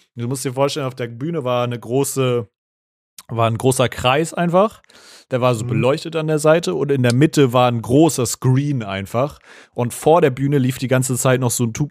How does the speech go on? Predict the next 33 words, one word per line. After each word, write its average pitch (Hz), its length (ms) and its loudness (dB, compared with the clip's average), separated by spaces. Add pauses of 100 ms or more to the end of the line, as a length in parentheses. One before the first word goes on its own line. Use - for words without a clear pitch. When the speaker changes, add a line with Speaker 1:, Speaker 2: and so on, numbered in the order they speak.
(120)
Speaker 1:
Typ 147 140 -4
mit 123 160 -8
Kamera 127 500 2
und 131 200 0
die 123 60 0
hatten 123 160 -4
so 110 80 -6
einen 113 80 -4
geilen 117 300 0
Vintage-Filter 117 680 0
drüber 110 300 0
und 117 80 0
der 117 80 2
hat 117 60 -2
da 123 80 -2
die 120 80 -4
ganze 127 200 -2
Zeit 135 100 -2
Aufnahmen 123 420 2
von 113 120 0
den 110 100 2
Leuten 117 280 2
von 127 220 0
der 110 100 2
Band 120 340 0
gemacht 110 340 -4
und 110 100 -6
die 107 80 -6
wurden 110 180 -4
halt 107 160 -4
hinten 120 240 -6
noch 107 180 -4
projiziert. 113 680 -4